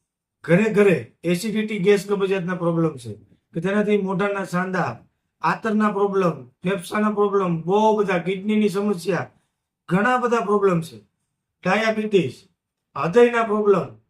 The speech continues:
બી પી, થાઇરોઇડ, કોલેસ્ટ્રોલ, આ બધું ક્યાંથી આવે છે? તો કે આપણા ખોરાકની અંદર, જે આપણે દિવસે ને દિવસે ખોરાક લઈએ છીએ તેની અંદર આપણી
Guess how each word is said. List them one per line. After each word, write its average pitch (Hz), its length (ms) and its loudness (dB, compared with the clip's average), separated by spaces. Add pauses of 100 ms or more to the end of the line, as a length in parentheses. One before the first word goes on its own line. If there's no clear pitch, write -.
(160)
બી 214 180 -2
પી, 170 500 0
થાઇરોઇડ, 202 460 0 (220)
કોલેસ્ટ્રોલ, 208 680 -2 (520)
આ 208 280 2
બધું 214 560 0 (180)
ક્યાંથી 214 340 0
આવે 160 280 0
છે? 117 100 -18 (220)
તો - 60 -20
કે 190 140 -8
આપણા 180 300 -2
ખોરાકની 175 640 -6
અંદર, 170 340 -4
જે 170 320 -4
આપણે 160 480 -4 (480)
દિવસે 170 280 -2
ને 180 100 0
દિવસે 165 260 -2
ખોરાક 170 420 -4
લઈએ 151 280 -8
છીએ 170 160 -6
તેની 175 380 0
અંદર 165 220 0
આપણી 160 460 -4